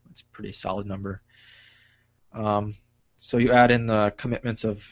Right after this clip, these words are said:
Newsome and Booker, and that'll drop it down to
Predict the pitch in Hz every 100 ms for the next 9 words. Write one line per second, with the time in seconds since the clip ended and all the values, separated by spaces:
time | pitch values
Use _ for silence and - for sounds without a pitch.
0 | 117 123 127 - 123 107 104 127 120 110
1 | 110 - _ _ _ _ _ _ _ -
2 | - 104 110 104 - 107 107 - 113 110
3 | 104 - 107 104 101